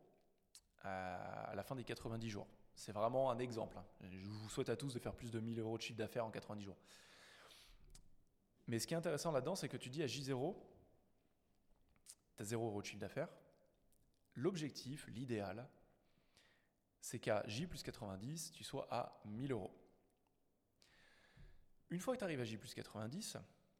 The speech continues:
il y a la réalité, ce que t'as fait. Dans cet exemple, on va dire que t'as fait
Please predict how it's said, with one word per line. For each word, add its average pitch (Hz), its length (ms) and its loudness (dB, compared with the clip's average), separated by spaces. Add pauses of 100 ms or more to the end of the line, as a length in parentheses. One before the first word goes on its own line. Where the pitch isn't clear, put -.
(420)
il 104 60 -2
y 117 40 6
a 113 40 6
la 127 100 8
réalité, 127 480 0 (200)
ce - 100 -10
que - 100 -8
t'as 117 120 -2
fait. - 200 -8 (800)
Dans 117 80 -6
cet - 200 -4
exemple, 143 320 -2
on 131 40 0
va 113 100 0
dire 160 220 -2
que 117 80 -2
t'as 107 120 -2
fait 147 320 -2